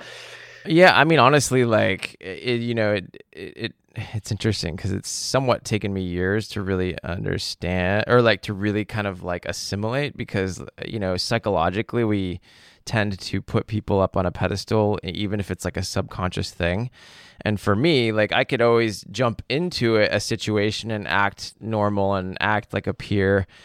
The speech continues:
But I think inside there's still this kind of like, "Whoa, I'm,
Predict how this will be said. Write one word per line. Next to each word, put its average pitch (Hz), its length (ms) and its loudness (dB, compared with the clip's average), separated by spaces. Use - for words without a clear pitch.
But 110 120 4
I 107 80 8
think 110 220 -2
inside 104 680 2
there's 98 180 0
still 113 220 0
this 98 160 0
kind 98 160 0
of 92 100 -2
like, 90 180 0
"Whoa, 95 320 4
I'm, 90 200 -2